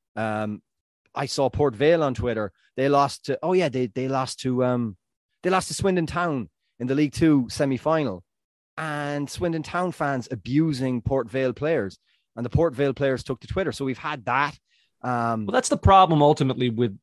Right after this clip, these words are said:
Speaker 2: with the pitch invasion, with rushing the court, with all these things, is, like, if the, if it could just only be
Speaker 1: the good
Speaker 2: about
Speaker 1: guys. <laughs>
Speaker 2: celebrating your team
Speaker 1: Yeah.
Speaker 2: and hugging your players and all that, if it could just be about that, and you, like, then it's fun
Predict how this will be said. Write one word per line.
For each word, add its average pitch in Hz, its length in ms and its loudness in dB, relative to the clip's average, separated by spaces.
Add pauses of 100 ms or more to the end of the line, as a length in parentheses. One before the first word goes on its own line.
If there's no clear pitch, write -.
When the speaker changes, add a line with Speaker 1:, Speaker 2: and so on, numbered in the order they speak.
Speaker 2:
with 113 280 -4
the 107 80 -8
pitch - 240 2
invasion, 123 520 2
with 92 100 -6
rushing 131 320 0
the 117 80 -2
court, 123 320 0
with 123 100 -2
all 165 140 6
these 123 220 -4
things, 107 240 -8 (420)
is, 139 240 0
like, 143 340 4
if 190 200 0
the, 196 120 0 (120)
if - 200 2
it 220 120 -2
could 190 240 0
just - 440 0 (460)
only 202 460 2
be 143 640 -4
Speaker 1:
the 143 80 0
good 127 80 -4
Speaker 2:
about 131 360 8
Speaker 1:
guys. 82 400 -10
<laughs> - 60 -20
Speaker 2:
celebrating 160 800 2
your 143 340 4
team 143 600 -8 (180)
Speaker 1:
Yeah. 98 220 -12
Speaker 2:
and 123 140 0
hugging 151 420 2
your 147 200 4
players 135 720 0 (320)
and 127 180 -2
all 139 180 6
that, 131 200 6
if 143 140 -2
it 160 80 -4
could 175 140 0
just - 280 -4
be 311 80 -4
about 202 300 0
that, 151 280 0
and 143 100 -6
you, 147 120 -10 (240)
like, 160 160 -2 (140)
then 294 340 2
it's - 200 -4
fun 240 580 -2